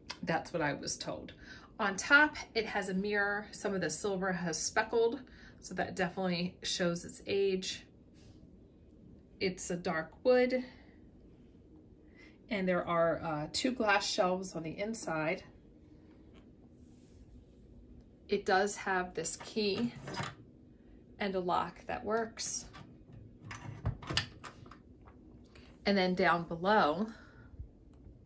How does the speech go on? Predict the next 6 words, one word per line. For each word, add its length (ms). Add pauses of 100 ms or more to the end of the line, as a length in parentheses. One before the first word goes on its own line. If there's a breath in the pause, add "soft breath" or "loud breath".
(580 loud breath)
there 160
is 140
a 80
shelf 600
that 140
has, 520